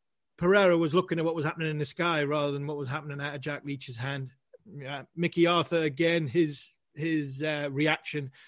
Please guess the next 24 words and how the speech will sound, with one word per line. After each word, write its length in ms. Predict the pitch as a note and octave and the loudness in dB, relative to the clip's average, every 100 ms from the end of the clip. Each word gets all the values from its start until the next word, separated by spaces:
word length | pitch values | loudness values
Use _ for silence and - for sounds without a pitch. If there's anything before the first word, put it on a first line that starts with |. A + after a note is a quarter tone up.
| _ | _
We 60 | - | -4
should 140 | A#3 | 4
have 100 | F#3+ | 6
had 80 | D#3 | 6
a 40 | |
Mickey 240 | D#3 C#3+ D3+ | 2 2 2
Arthur 240 | D3 - | 2 -2
camera, 340 | - F#3 D#3+ C3+ | 0 0 2 -2
to 120 | C3 | -6
be 100 | C3+ | -8
fair. 260 | - D3+ | -4 -2
That 140 | D3+ D#3+ | -2 -2
would 100 | D3+ | -4
have 80 | C#3 | -6
been, 240 | C3 B2 - - _ | -6 -10 -14 -20 _
been 160 | D3+ C#3 | 0 2
hilarious. 500 | C#3 C3+ C3+ C3+ - | 2 2 2 0 -2
But 200 | D#3 D3 | -4 -4
yeah, 220 | D#3 D#3+ D#3 - | 0 2 2 -2
I 140 | E3+ F3+ | 0 2
agree. 380 | D#3+ F3 E3+ - _ _ - | 6 8 6 4 _ _ -4
The, 300 | C#3+ D3+ D3+ | 0 0 0
the 140 | D3 D3+ | 0 6
Root 340 | F3 G3 - | 6 6 2